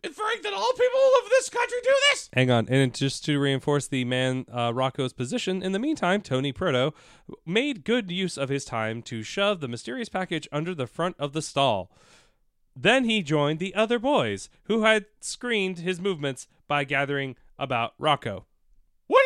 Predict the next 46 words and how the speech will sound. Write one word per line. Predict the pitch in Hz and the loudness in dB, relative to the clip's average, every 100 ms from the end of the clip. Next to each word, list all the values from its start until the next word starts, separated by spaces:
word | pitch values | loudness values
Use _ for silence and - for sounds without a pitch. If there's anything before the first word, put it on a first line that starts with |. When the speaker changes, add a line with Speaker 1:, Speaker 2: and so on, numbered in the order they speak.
| 539 | 4
Speaker 1:
is | |
happening | 453 508 554 554 466 | 2 4 4 4 4
here? | 466 427 - - _ | 4 4 0 -4 _
Speaker 2:
It's | - - - | -6 -4 -2
Speaker 1:
We're | 254 | -2
Speaker 2:
a | |
Speaker 1:
placing | 466 494 - 453 294 | 2 2 2 -2 -2
one, | 415 466 480 370 - _ | 2 4 4 0 -14 _
quote, | - 453 453 | 2 4 4
villain | - 403 453 523 571 403 - _ - | 2 0 6 10 8 8 -14 _ -10
with | 370 | -6
another, | 440 415 494 - | 0 2 4 6
quote, | 508 508 - _ _ | 8 6 4 _ _
villain | - 370 453 508 403 | -2 0 4 2 2
from | 466 | 0
the | 453 | 0
same | - 480 - | 2 0 2
country? | 415 - 571 571 - | -2 4 8 8 6
Speaker 2:
I | 123 | 0
feel | 147 180 | 4 4
like | 180 | 4
I'm | 147 | 2
watching | 135 139 139 | 2 0 -2
a | 113 | -4
scene | - 123 123 | -4 -6 -4
from | 117 | -6
Godfather | 104 107 110 110 110 | -4 -6 -2 -4 -4
Part | - 113 - | -6 -8 -8
Two | 113 117 143 - | -6 -4 -4 -6
with | 117 - | -8 -8
the | 107 | -6
whole, | 117 110 87 | -4 -4 -8
uh, | 113 | -10
immigrant | 107 120 120 107 | -8 -6 -6 -6
backstory | 110 - - - 135 135 135 | -6 -8 -14 -10 -8 -8 -8
where | 117 | -8
they're | 104 | -6
like, | 98 95 92 | -8 -10 -12
you | 107 | -14
know, | 95 92 - | -14 -16 -12
"We | 117 | -10
have | 110 | -8
to | - | -10
punish | - 120 107 - | -6 -6 -6 -6
this | 104 - | -8 -6
man. | 101 98 95 | -6 -6 -8